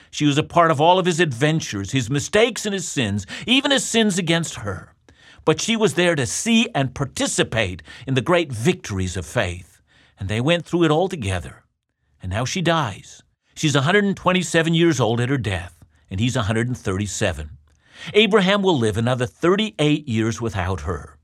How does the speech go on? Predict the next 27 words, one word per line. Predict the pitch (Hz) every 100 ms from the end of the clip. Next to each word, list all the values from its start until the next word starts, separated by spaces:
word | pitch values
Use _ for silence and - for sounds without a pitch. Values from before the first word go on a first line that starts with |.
| _ _ _ _ _
Truly, | - 175 170
this | 139 139
is | 113 98
a |
great | 95 123 151 -
transition | - 135 139 110 117 - 127
moment | 95 92 95
in | 107
his | 110 104
life. | 92 85 87 - - _ _ _ _ _ _ _ - -
You |
know, | 190
whenever | 185 202 185
I've | 165 135
done | 139
a | 131
marriage | 123 135 139
ceremony, | - - 131 131 131 127 117
I've | 117
tried | - 135
to | 123
include | 127 107 120 110
the | 104
statement | - 123 131 123
in | 127
the | 113
vows, | 98 85 90 90 -